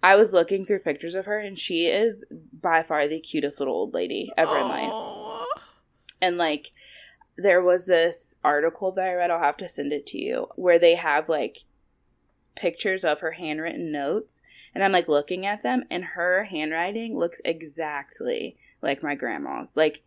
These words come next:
Speaker 2: No way.
Speaker 1: yes. I showed my, I, like, woke up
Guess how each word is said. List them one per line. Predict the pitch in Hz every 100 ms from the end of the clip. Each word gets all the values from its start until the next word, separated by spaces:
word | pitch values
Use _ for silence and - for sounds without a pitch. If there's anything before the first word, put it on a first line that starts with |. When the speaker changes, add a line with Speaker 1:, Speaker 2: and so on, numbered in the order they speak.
| _
Speaker 2:
No | 330 403 381
way. | 311 349 427 370 208 147 - 165
Speaker 1:
yes. | 165 208 143 - - -
I | 180
showed | 180 185
my, | 185 165
I, | 160
like, | 175 180
woke | 180 160 160
up | 165 165